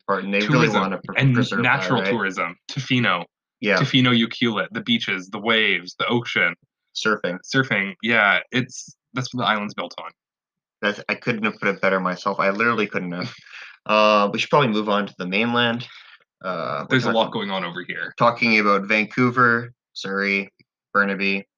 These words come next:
Speaker 2: New
Speaker 1: Richmond.
Speaker 2: West, Coquitlam. There's
Speaker 1: There's
Speaker 2: too much going on.
Speaker 1: there's a lot of, like, a lot of big cities in the Lower Mainland, and it's home to half of B C's population, right?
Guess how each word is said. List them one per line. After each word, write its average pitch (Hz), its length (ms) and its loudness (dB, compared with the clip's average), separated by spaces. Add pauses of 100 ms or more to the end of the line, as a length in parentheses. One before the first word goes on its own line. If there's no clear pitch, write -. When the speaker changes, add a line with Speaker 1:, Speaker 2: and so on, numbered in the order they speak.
(420)
Speaker 2:
New 107 180 0
Speaker 1:
Richmond. 101 440 0
Speaker 2:
West, - 120 -14
Coquitlam. 104 760 -4 (340)
There's 151 120 0
Speaker 1:
There's 139 100 6
Speaker 2:
too 202 40 6
much 165 200 2
going 123 200 0
on. 92 180 -2
Speaker 1:
there's 120 120 0
a 127 60 2
lot 110 320 4
of, 107 120 -2 (240)
like, 98 220 -2
a 101 220 -6
lot 123 200 4
of 101 80 -2
big 95 180 -4
cities 90 520 -12
in 95 460 -8
the 101 100 -6
Lower 98 240 -2
Mainland, 95 480 -8 (100)
and 95 240 -4 (480)
it's - 240 -12 (120)
home 135 180 2
to 120 80 0
half 107 220 0
of 104 120 -2
B 110 120 2
C's 104 220 -2
population, 98 640 -2
right? 95 260 -4